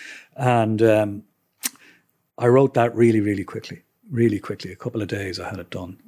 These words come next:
And, uh, I had had a meeting with a woman called Emma Norton, who works for the film company Element. They made Normal People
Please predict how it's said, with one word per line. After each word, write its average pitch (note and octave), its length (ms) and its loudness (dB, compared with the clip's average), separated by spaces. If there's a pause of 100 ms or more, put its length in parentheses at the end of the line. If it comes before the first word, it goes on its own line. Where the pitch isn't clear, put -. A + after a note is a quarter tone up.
And, F#2 400 -6
uh, F2+ 200 -8 (580)
I A2 220 2
had A2+ 340 2
had B2+ 260 -4
a A2+ 60 -4
meeting A#2+ 440 -4
with G#2+ 240 -8 (400)
a A#2+ 120 -8
woman B2+ 320 -2
called A#2 520 -2
Emma B2 240 -2
Norton, A2+ 520 -4
who A2 100 -6
works A#2 300 -2
for A2+ 200 0
the G#2 80 -8
film A#2 400 -4
company A2+ 520 -6
Element. A2 400 0 (680)
They B2+ 80 -2
made A#2+ 200 4
Normal A2+ 300 2
People A2+ 380 -4